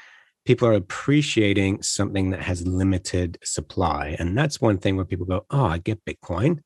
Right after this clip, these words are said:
Only twenty-one million will be created." I think the next shoe to drop that people appreciate will be decentralization. And that's why I kinda wanna jump on board now and just say, here's what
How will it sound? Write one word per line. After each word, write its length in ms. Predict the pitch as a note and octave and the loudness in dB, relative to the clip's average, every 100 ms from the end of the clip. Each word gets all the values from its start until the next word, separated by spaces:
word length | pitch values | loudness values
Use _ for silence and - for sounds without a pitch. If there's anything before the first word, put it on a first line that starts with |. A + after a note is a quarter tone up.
| _ | _
Only 300 | A2+ A2 G#2+ | 0 2 2
twenty-one 400 | G2 - G#2 F#2+ | 0 0 2 2
million 220 | F#2 F#2 F2 | 2 0 -2
will 80 | |
be 120 | D#2+ D#2+ | -4 -6
created." 500 | - F2+ E2+ D2 _ _ _ _ _ _ _ _ _ _ _ _ - | -2 0 0 -6 _ _ _ _ _ _ _ _ _ _ _ _ -4
I 120 | A#2+ | 0
think 260 | C3+ - C3 | 2 2 4
the 60 | B2 | 6
next 360 | A2+ A#2+ - | 6 4 2
shoe 160 | - A#2+ | 0 2
to 100 | A2 | 2
drop 460 | G2 F#2+ G2 D3 | 0 0 2 2
that 140 | G2+ F#2+ | 0 -2
people 220 | G2+ G2+ | -2 -2
appreciate 460 | F#2+ G#2 F#2+ C3 C#3 | -2 -4 -2 0 0
will 80 | |
be 160 | F2+ G2+ | 2 2
decentralization. 1000 | F2+ F#2 F2+ E2 E2+ E2 D#2+ D2+ - D2+ - | 2 0 -2 -2 -2 -2 -4 -4 -6 -10 -6
And 220 | F2 F2+ | -2 2
that's 260 | G2+ - | 0 0
why 220 | G2 F#2 F#2 | 0 2 2
I 60 | |
kinda 200 | - B2 | 0 2
wanna 180 | B2+ G#2+ | 4 4
jump 280 | F2 F#2 G2 | 2 0 0
on 120 | F2 | 0
board 220 | E2 D#2+ | 0 -2
now 460 | F2 F2 F2+ F#2 F#2 | 0 2 2 2 0
and 180 | E2 E2+ | -2 -6
just 220 | E2 - | -4 -2
say, 160 | F2+ | -2
here's 340 | - A#2+ C#3 G#2+ | 0 2 4 2
what 360 | F#2+ F#2+ F#2+ | 0 0 -2